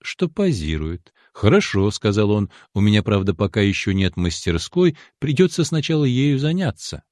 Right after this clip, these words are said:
Я тут же сообразил, что могу многому у него научиться, да и другого шанса поработать с этой изящной натурщицей у меня, если я сию же минуту чего-нибудь не предприму,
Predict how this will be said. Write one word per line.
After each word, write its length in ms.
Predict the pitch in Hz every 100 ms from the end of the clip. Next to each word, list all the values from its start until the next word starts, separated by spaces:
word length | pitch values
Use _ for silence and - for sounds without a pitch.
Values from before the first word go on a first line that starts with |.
| _ _ _ _
Я 200 | - 87
тут 180 | 85 101
же 80 | 87
сообразил, 520 | - 92 85 107 143
что 400 | - - 117 107 -
могу 320 | 101 101 113
многому 720 | 107 101 101 104 117 123 -
у 60 | 110
него 300 | 98 90 87
научиться, 720 | 87 117 - 165 - - 71
да 160 | 71 82
и 100 | 82
другого 440 | 73 78 85 82
шанса 440 | - 127 143 - 85
поработать 480 | 85 85 90 82
с 80 | -
этой 320 | 92 92 87 -
изящной 640 | 101 87 95 82 - 78
натурщицей 880 | 80 76 - 80 76 110 - 139 139 - - -
у 80 |
меня, 600 | 107 92 82 87 143 107 76
если 300 | 87 82 90
я 160 | 85 85
сию 300 | - 87 82
же 100 | 85
минуту 400 | 82 85 78 82
чего-нибудь 540 | - 82 82 78 78
не 120 | 87
предприму, 720 | 82 80 - 80 78 76 80